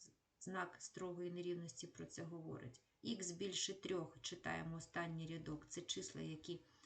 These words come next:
розташовані справа. І тоді х належить проміжку від трьох, кругла дужка, до плюс нескінченності.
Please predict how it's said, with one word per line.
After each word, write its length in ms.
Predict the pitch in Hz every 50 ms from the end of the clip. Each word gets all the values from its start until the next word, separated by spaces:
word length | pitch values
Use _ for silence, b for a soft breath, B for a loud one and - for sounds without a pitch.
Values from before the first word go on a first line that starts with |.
| B B
розташовані 720 | - 202 196 - - - - - 220 190 175 180 175 175 190
справа. 760 | - - - - - 190 185 165 151 151 156 190 240 294 285 B B B B B B B B B B B
І 80 | - 196
тоді 760 | - 208 226 214 180 196 196 190 - - - 262 302 339 349 -
х 180 | - - -
належить 600 | 180 180 180 180 185 185 180 165 165 156 - -
проміжку 680 | - 156 175 185 226 262 302 320 302 - - - 269 247
від 500 | 214 180 175 190 208 202 190 151 143 - - - _ _ _
трьох, 540 | - 170 170 165 151 156 190 240 247 -
кругла 400 | - 277 294 302 302 302 302 302
дужка, 440 | 285 - 294 285 285 - - - 262
до 160 | - - 170
плюс 380 | 151 - 156 160 202 240 - -
нескінченності. 1000 | 185 180 190 - - - - - - - - - 120 120 - 120 - - - -